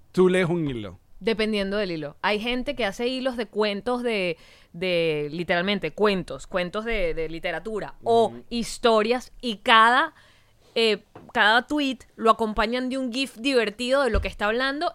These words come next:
Speaker 2: y me lo leo completo porque me voy riendo y además quiero saber la historia completa. No me importa el límite siempre que me entretenga.
Speaker 1: Ok. No, yo más de <laughs>
Speaker 2: Más de uno.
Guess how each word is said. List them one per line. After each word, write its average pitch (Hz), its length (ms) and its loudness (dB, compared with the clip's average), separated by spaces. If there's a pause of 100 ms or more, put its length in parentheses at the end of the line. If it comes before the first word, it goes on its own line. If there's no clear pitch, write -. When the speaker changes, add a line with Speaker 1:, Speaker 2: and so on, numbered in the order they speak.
Speaker 2:
y 247 140 -6
me 226 120 -4
lo 214 120 -2
leo 220 260 -4
completo 240 600 -6
porque 220 220 -8
me 190 140 -6
voy 190 160 -4
riendo 240 560 -2
y - 40 4
además 175 280 0
quiero 208 200 0
saber 190 220 -2
la 180 100 -4
historia 220 320 -6
completa. 147 440 -12 (320)
No 190 160 -2
me 214 80 -2
importa 226 340 0
el 240 80 -2
límite 254 340 -2
siempre 208 300 -6
que 208 80 -6
me 190 60 -4
entretenga. - 480 4 (260)
Speaker 1:
Ok. 107 180 -8 (440)
No, 165 360 0
yo 180 280 0
más 220 260 0
de 220 200 2 (360)
<laughs> - 400 -12
Speaker 2:
Más 175 140 -2
de 214 80 2
uno. 185 220 0